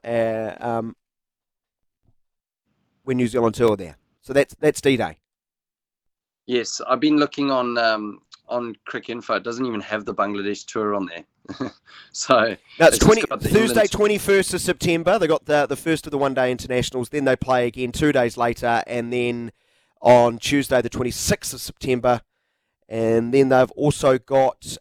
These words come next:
Speaker 1: um, a warm-up game against England, don't they?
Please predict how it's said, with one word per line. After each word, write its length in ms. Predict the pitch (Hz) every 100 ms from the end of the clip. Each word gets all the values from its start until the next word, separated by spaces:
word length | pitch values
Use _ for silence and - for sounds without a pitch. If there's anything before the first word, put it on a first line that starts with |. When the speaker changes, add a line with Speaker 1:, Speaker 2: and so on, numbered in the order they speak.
| -
Speaker 1:
um, 420 | 127 127 123 120 _ _ _
a 120 | 131
warm-up 520 | 123 127 147 175 165 _
game 220 | 151 143
against 380 | 131 131 - -
England, 360 | 185 214 147
don't 200 | 120 131
they? 260 | 196 254